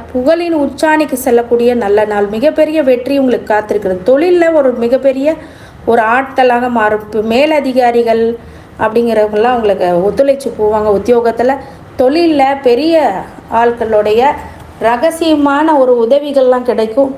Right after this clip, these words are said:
மிகப்பெரிய ஒரு விஷயங்கள் இன்னைக்கு நடக்கும்.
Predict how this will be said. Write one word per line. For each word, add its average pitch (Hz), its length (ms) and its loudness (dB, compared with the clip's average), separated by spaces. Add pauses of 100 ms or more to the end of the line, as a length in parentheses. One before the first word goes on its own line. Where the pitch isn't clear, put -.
மிகப்பெரிய 277 680 0
ஒரு 262 180 2
விஷயங்கள் 262 520 0
இன்னைக்கு 233 320 0
நடக்கும். 240 600 -4